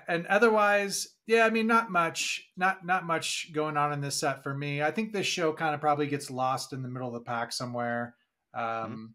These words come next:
Speaker 1: just, uh, you know, again, great time to be had by, you know, all in attendance. Um, but when we have this large body of work, especially with all the shows this year, all the shows of this tour,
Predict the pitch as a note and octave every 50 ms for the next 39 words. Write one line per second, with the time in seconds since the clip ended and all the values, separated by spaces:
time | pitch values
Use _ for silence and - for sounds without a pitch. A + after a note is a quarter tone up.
0 | _ _ _ _ _ _ _ _ _ - - C3 B2 B2 - - - C3 B2 B2
1 | A#2+ A#2+ A#2 A#2 A#2+ A#2+ _ _ _ _ _ _ _ _ - C#3 B2+ B2+ B2 A#2+
2 | - _ _ _ _ - - C#3 C#3 D#3+ D#3+ D#3 D3+ D3 D3 D3 C#3+ - _ _
3 | _ _ _ - C#3+ C3 D#3 D#3+ D#3+ D#3 D#3 - E3+ D3 C#3+ C#3+ C#3+ D3 D3 D3+
4 | C#3+ - - - C#3+ C#3+ C#3 B2 B2+ C#3+ D3 D3 C#3+ C3+ B2 C#3 C3 C3 C3 C3
5 | B2+ B2 B2+ D3 D3+ C#3+ C#3+ C#3 C3 B2 C3+ C#3+ C#3+ D3 C#3+ C#3+ C#3+ C3+ B2+ -
6 | - C#3+ C#3+ D3+ F#3 G#3+ A#3 A#3 - - - - - - _ _ _ _ _ -
7 | C3 C3 C3 C3 C3 B2+ B2+ B2+ C3 C3 - _ _ _ _ _ - D3+ D3 D3
8 | D3+ D3+ D3+ D3 C3+ D3+ E3 E3 D#3+ D3 D#3 D3 D3 - D3 C3 C#3 C#3+ D3 D#3
9 | D#3 D3+ C#3 B2+ D3+ C#3+ C#3+ D3 C#3+ C#3 B2 A#2 C#3 C#3+ C#3+ C#3+ - C#3 B2 -
10 | D3 C#3 C#3 D3+ C#3+ B2+ B2+ - - C#3+ D3+ D#3 D#3 D#3 C3+ C#3 B2 - - D3
11 | C#3+ C#3 B2+ C3 C3 B2 - - C#3 C3+ C3+ C3 B2+ C#3 D3+ D#3 C#3+ C#3 - -
12 | C#3+ C3+ B2 B2+ A#2+ A#2 B2+ A#2+ - - - C#3 C3 B2+ B2 B2 A#2+ A#2+ A#2+ A#2+